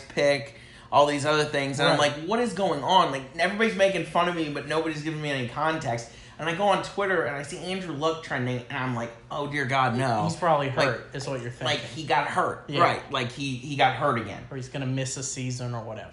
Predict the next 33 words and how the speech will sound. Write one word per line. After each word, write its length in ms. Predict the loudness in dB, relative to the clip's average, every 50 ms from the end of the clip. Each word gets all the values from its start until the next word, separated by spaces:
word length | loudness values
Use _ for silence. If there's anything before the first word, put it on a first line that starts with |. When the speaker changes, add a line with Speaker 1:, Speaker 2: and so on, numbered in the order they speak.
| -16 -12 -2
Speaker 1:
Right. 220 | 2 4 4 4 4 0
And 120 | 0 2
then 100 | 2 2
I 120 | 2 0
click 320 | -2 -4 -2 -2 -2 2 6
on 320 | 6 6 6 6 2 -2
the 60 | -4
trending 640 | -6 -4 0 0 2 2 2 0 -2 -4 -4 -6 -8 -10
Twitter 400 | -6 -4 -2 0 2 2 4 4
icon, 640 | 4 4 2 0 0 0 2 2 2 2 0 -2 -2 -2
and 460 | -2 0 0 2 2 2 0 -2 -4 -6 -12 -18 -20 -20 -20 -20 -20 -20 -14 -10
the 120 | -10 -8
first 360 | -6 0 0 0 0 0 -4
tweet 200 | -4 -4 -2 -2
is 80 | -2 -4
from 160 | -6 -6 -4
Adam 280 | -2 -2 0 0 -2 -4
Schefter. 640 | -4 -2 -2 -2 -2 -4 -4 -4 -4 -4 -4 -6 -8 -14 -18 -12 -10
Speaker 2:
Yeah. 160 | -8 -6 -2
Speaker 1:
And 160 | -2 0 0 0
it's, 400 | -2 -2 -4 -6 -8 -8 -12 -16 -20 -20 -20 -14 -8
"Andrew 340 | -6 -6 -4 -4 -2 -4 -2
Luck 220 | -2 -4 -4 -4 -6 -6
has 200 | -6 -6 -6 -6
decided 520 | -6 -6 -4 -2 -2 -2 -2 -2 -2 -4
to 80 | -4 -4
retire 500 | -4 -4 -4 -4 -4 -2 -2 -2 -2 -4
at 120 | -4 -4
the 160 | -6 -4 -2 -2 -2
age 140 | -2 -2 -4
of 140 | -6 -6 -8
twenty-nine." 720 | -6 -4 -2 -2 -2 -2 -2 -2 -4 -4 -6 -6 -6 -2
Speaker 2:
Right. 280 | -2 0 0 -2 -6